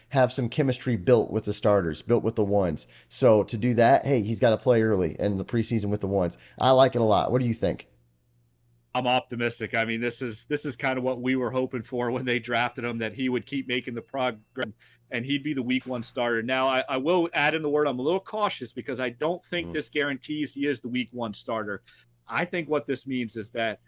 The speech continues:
Speaker 2: he's shown everything that they need to in training camp. Now let's see what he looks like under the lights. Let's see how he commands that huddle. Let's see how he calls the play. Let's make sure he's not kind of a deer in the headlights, uh,
Speaker 1: Yeah.
Speaker 2: kind of a Sam Darnold.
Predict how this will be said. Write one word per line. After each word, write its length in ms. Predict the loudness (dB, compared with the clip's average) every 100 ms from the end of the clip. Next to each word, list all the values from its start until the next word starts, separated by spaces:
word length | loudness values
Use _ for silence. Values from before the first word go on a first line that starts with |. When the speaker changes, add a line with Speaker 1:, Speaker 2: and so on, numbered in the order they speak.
| _ _ _ -14
Speaker 2:
he's 160 | -10 -10
shown 240 | -6 -4
everything 400 | -2 -2 -2 -2
that 120 | -4 -4
they 140 | -4
need 260 | -4 -8 -6
to 300 | -4 -2 -2
in 80 |
training 320 | -4 -6 -6 -8
camp. 340 | -6 -8 -8 _ _ _
Now 320 | -4 0 0
let's 160 | 0 -4
see 140 | -6
what 140 | -4 -2
he 60 |
looks 220 | -2 -4 -6
like 160 | -6
under 220 | -6 -6
the 80 | -6
lights. 400 | -4 -4 -6 -12
Let's 140 | -14 -8
see 160 | -6
how 180 | -4 -4
he 80 | -6
commands 400 | -8 -10 -8 -8
that 160 | -10
huddle. 360 | -4 -2 0 -2
Let's 140 | -6
see 120 | -8 -10
how 120 | -10
he 60 |
calls 320 | -12 -10 -12 -12
the 80 |
play. 460 | -16 -6 0 0 -2 _ _ _ -10
Let's 160 | -8
make 160 | -4 -4
sure 220 | 0 0
he's 200 | 0 -2
not 260 | 0 0 -2
kind 180 | -2
of 60 | -2
a 40 |
deer 300 | -4 0 2
in 80 | 2
the 100 | 0
headlights, 760 | -2 -2 0 0 0 -2 -8 -6
uh, 240 | -4 -2
Speaker 1:
Yeah. 80 | -2
Speaker 2:
kind 120 | -2
of 60 | -4
a 40 |
Sam 360 | -6 -6 -4 0
Darnold. 480 | 0 0 0 -2